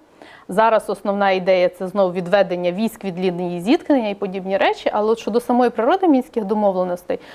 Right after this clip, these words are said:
то я б хотіла звернути увагу, що навіть якщо ми вийдемо за український контекст і подивимося, що зараз пишуть в,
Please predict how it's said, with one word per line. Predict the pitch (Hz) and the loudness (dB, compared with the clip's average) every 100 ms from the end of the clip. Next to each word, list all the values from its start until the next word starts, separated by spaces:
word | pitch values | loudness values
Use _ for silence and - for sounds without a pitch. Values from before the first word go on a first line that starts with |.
| - - | -20 -2
то | 226 | 2
я | |
б | 262 | 2
хотіла | - 285 | 2 2
звернути | 226 247 254 233 | 2 -2 2 2
увагу, | 247 381 311 | 4 4 2
що | - 226 | -2 0
навіть | 269 302 | 0 2
якщо | 247 - 254 | 0 0 2
ми | 233 208 - | 2 0 -2
вийдемо | 190 254 208 190 185 | 0 2 2 0 2
за | 185 | 2
український | 190 190 233 370 - 269 | 0 2 2 2 2 0
контекст | 214 196 175 - | -2 0 -2 -2
і | 196 | -8
подивимося, | 196 214 254 220 202 | 0 2 2 0 -6
що | - 202 | -6 0
зараз | 196 185 | 2 0
пишуть | - 208 196 190 - | -2 -8 -6 -8 -8
в, | - 185 185 | -10 -6 -6